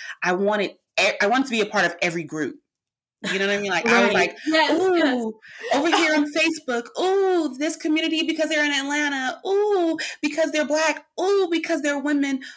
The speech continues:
Speaker 1: ooh, because they wear braids, ooh, because of this." I wanted every little part of it. And then I realized, wait, no.
Speaker 2: Right.
Speaker 1: We think very differently. You guys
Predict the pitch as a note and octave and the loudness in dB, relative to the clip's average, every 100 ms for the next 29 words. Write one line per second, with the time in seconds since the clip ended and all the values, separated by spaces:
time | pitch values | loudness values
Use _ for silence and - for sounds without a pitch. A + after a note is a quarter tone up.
0 | - - G#4+ F#4+ E4+ E4 D4+ C4+ C4+ A#3 | -6 0 2 2 0 0 0 -2 -2 -2
1 | C#4 D4+ D4 C#4 C#4+ - G4+ A4 G4 F4 | 0 2 2 0 -2 -2 2 2 2 0
2 | D#4+ C#4 C4 C4+ D4+ D4+ D4 - - - | -2 -2 -4 -2 -2 0 -2 -8 -20 -18
3 | - G3+ G#3+ A3 G3 - F3+ G3 G3+ G#3+ | -2 0 0 0 0 -2 0 0 0 -2
4 | G3+ F#3 F3+ - G3 F#3+ - E3+ G#3 F#3 | -2 -2 -4 -8 -6 -4 0 0 0 0
5 | D#3 D#3+ D#3+ D#3 E3 C4 C4 F#3 F3+ F3+ | 0 -2 -2 -4 -2 2 2 0 -2 -6
6 | F3+ _ _ - D4 D4 - - _ _ | -10 _ _ -2 0 2 -2 -12 _ _
7 | - G3 B3+ D#4 C#3+ C3+ - _ _ _ | -2 2 4 4 2 0 -8 _ _ _
8 | - F#3+ - _ - F#3 B3 A3+ F3 D#3 | -16 -16 -16 _ -8 -2 0 0 0 0
9 | C#3 C#3+ D#3+ E3 G3+ G3+ G3+ G#3 A3 B3 | -4 -2 -4 -2 -4 -2 -2 -4 -6 -10
10 | _ _ _ _ - F3 A3+ B3 G#3+ G#3 | _ _ _ _ -14 -4 -2 2 4 2